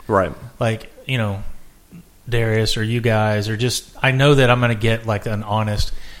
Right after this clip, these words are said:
Speaker 2: "Well, I like this about it and this about it, but, you know, blah, blah, blah." 'Cause Darius is just, he, his acceptability level for quality is a lot lower than mine. So, but he, but he's totally honest. Like, he's like, "You wouldn't like it.
Speaker 1: Yeah.
Speaker 2: So don't, don't, don't watch it."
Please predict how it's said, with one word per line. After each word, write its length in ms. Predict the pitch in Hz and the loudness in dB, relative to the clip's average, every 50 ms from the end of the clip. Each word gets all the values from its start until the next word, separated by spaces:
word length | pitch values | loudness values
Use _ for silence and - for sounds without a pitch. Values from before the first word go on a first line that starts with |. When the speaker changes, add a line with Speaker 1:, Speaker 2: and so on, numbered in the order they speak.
| - - | -4 0
Speaker 2:
"Well, 140 | 170 175 175 | 4 4 4
I 40 | 165 | 6
like 220 | 160 147 143 139 | 4 2 2 2
this 160 | - 139 - - | 0 0 0 0
about 260 | 135 123 123 120 113 | 0 2 2 2 0
it 20 | |
and 100 | 104 113 | 0 -2
this 140 | 117 110 - | -2 -2 -2
about 280 | 113 113 113 117 127 151 | -2 -2 0 0 0 -2
it, 120 | 170 - - 190 | -2 -4 -4 0
but, 400 | 190 214 208 202 208 202 202 190 | 2 4 4 4 4 2 2 2
you 100 | 196 190 | 2 2
know, 460 | 190 185 185 180 180 175 175 180 175 - | 4 4 4 2 2 2 0 -2 -4 -8
blah, 260 | - 170 147 127 127 131 | -12 -8 -4 -2 0 0
blah, 100 | 123 117 | 0 0
blah." 100 | 107 101 | 2 4
'Cause 160 | - - 131 | 6 6 6
Darius 480 | 120 170 202 233 262 240 170 131 - - | 6 6 4 4 4 4 2 2 2 0
is 160 | 131 113 110 | 0 -2 -2
just, 280 | 120 120 107 - - - | -2 -2 -4 -4 -6 -4
he, 560 | - - 196 196 196 196 185 180 180 - - - | -2 0 0 2 0 -2 -2 -4 -6 -8 -8 2
his 360 | - - 165 165 151 143 143 135 - | 8 8 8 8 8 2 -2 -4 -6
acceptability 840 | 113 - - - 135 127 - - 107 101 107 107 110 113 117 123 120 | -6 -2 0 0 0 0 0 -2 -2 0 0 2 2 0 0 0 0
level 280 | 120 120 117 117 123 120 | 0 0 -2 -2 -2 -4
for 160 | - - 107 | -6 -6 -8
quality 500 | 101 - 120 107 101 104 113 117 127 127 123 | -4 -2 0 2 2 2 0 0 -2 -2 -2
is 100 | 117 113 | -2 -2
a 60 | 101 | -2
lot 240 | 107 110 104 104 107 | -2 -2 -2 -4 -4
lower 280 | 107 101 104 110 117 123 | -4 -2 0 2 2 0
than 120 | 139 147 | 0 0
mine. 280 | 151 151 156 170 175 170 - - - - - - - - - - | 0 0 0 -2 -2 -4 -8 -12 -18 -20 -20 -20 -20 -18 -10 -4
So, 180 | - 185 185 | -2 -2 -2
but 140 | 180 175 170 | 0 0 0
he, 220 | 156 147 143 139 | 2 2 0 2
but 100 | 151 156 | 2 2
he's 160 | 151 160 151 - | 2 2 0 0
totally 280 | - 190 170 143 123 | -2 -2 0 0 0
honest. 280 | 123 135 123 110 104 - | 0 0 -2 -2 -2 -4
Like, 100 | 127 113 | -4 -2
he's 200 | - 147 143 131 | -2 0 0 0
like, 160 | 131 123 110 - - | -2 -4 -4 -6 -6
"You 160 | 131 135 143 | -2 0 0
wouldn't 320 | 131 113 104 101 101 101 104 | 0 0 0 -2 -4 -4 -4
like 240 | 107 101 98 - | -4 -4 -4 -6
it. 140 | 95 87 - - - - - - | -8 -12 -14 -16 -20 -16 -4 2
Speaker 1:
Yeah. 220 | 165 190 165 101 | 4 6 6 6
Speaker 2:
So 80 | 123 117 | 6 4
don't, 340 | 120 117 117 120 120 - 127 | 2 2 0 0 -4 -6 -4
don't, 420 | 123 113 110 107 110 131 - - | -2 -2 0 -2 -4 -6 -8 -6
don't 180 | 117 113 107 104 | -4 -4 -4 -4
watch 200 | 101 95 92 - 98 | -6 -6 -6 -6 -6
it." 80 | - | -6